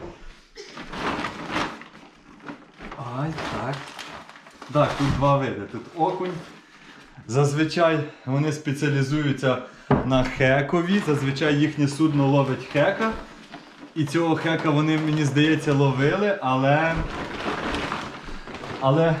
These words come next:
деколи попадаються і ось такі інші види риби. І на одну людину дозволено брати максимально двадцять п'ять кілограмів риби.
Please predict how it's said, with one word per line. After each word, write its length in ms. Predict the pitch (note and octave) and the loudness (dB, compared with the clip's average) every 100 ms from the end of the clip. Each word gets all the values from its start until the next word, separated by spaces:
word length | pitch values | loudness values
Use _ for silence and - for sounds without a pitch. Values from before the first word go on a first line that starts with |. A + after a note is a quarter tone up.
| - | -2
деколи 440 | B2 D3+ D3+ D3 | 0 0 2 0
попадаються 680 | C#3+ C#3 C#3+ D3 C#3+ C#3 D3 | 0 0 2 4 4 2 0
і 240 | D3 C#3+ C#3+ C#3+ | 0 2 6 6
ось 120 | - D3+ | 6 4
такі 280 | D3 D3 C#3+ F3 | -2 -2 0 2
інші 240 | G#3 G#3 | 2 2
види 280 | F#3 F3+ F3+ | 2 2 2
риби. 420 | F3+ F#3 F3+ F3 - - - - - - C#3 | 2 2 0 -4 -8 -18 -20 -20 -20 -4 2
І 140 | C#3+ D#3+ D#3+ - - - - - - - - - | 4 4 2 0 -10 -12 -10 -12 -12 -12 -14 -4
на 180 | C#3 D3 | 2 4
одну 240 | D3 D3+ F3+ | 4 2 2
людину 500 | D#3 C#3 C#3 G3 G3 | 2 2 2 0 2
дозволено 680 | D#3+ C#3+ D3+ E3 D3+ C#3 B2+ | 2 2 0 2 2 0 0
брати 400 | C#3+ F3+ F#3+ F3 D#3 - - - - - - | 0 0 0 -2 -4 -8 -12 -12 -14 -14 -2
максимально 600 | C#3 C3+ - C#3+ D#3+ F3+ E3+ C3+ | 0 0 0 2 2 2 0 2
двадцять 380 | D3 D#3 C#3+ | 2 0 -2
п'ять 220 | D3+ D3 - | 0 -2 0
кілограмів 600 | C#3+ C#3 C#3 C#3 D3 C3+ | 0 0 2 2 2 0
риби. 360 | B2+ A2+ G2 | 0 -2 -4